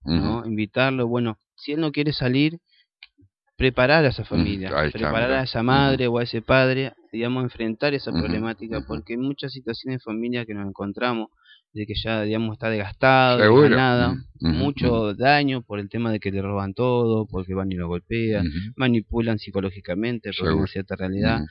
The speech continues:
Speaker 1: Entonces nosotros, digamos, poder invitarlo y poder prepararlo,
Speaker 2: Ujú,
Speaker 1: capacitarlo
Speaker 2: ujú.
Speaker 1: en sí para poder, porque, digamos, no hay una receta,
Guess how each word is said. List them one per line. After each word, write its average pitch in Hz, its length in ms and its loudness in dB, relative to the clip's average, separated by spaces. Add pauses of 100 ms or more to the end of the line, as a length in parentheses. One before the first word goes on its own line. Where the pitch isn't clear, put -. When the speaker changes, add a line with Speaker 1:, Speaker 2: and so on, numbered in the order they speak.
(260)
Speaker 1:
Entonces 127 500 -4
nosotros, 120 640 -2
digamos, 110 340 -2
poder 110 200 -4
invitarlo 123 680 -4
y 110 100 -8
poder 120 280 -2
prepararlo, 110 640 -2
Speaker 2:
Ujú, 98 80 -2
Speaker 1:
capacitarlo 107 580 -6
Speaker 2:
ujú. 107 60 -8
Speaker 1:
en 101 60 -12
sí 127 160 -14
para 104 320 -4
poder, 120 520 -2 (380)
porque, 123 300 -4
digamos, 156 380 0 (240)
no 127 160 0
hay 160 140 6
una 156 180 4
receta, 135 680 -2